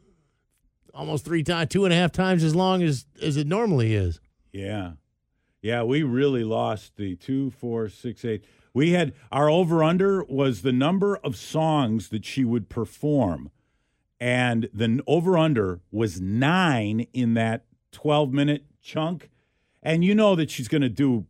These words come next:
Speaker 2: montages of stuff, but according to this list here, she did one, two, three.
Speaker 1: Thirteen.
Speaker 2: Yeah,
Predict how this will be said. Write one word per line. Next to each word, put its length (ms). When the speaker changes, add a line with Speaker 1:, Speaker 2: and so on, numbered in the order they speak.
Speaker 2:
montages 960
of 80
stuff, 320
but 120
according 380
to 100
this 240
list 300
here, 180
she 180
did 220
one, 320
two, 160
three. 280
Speaker 1:
Thirteen. 640
Speaker 2:
Yeah, 380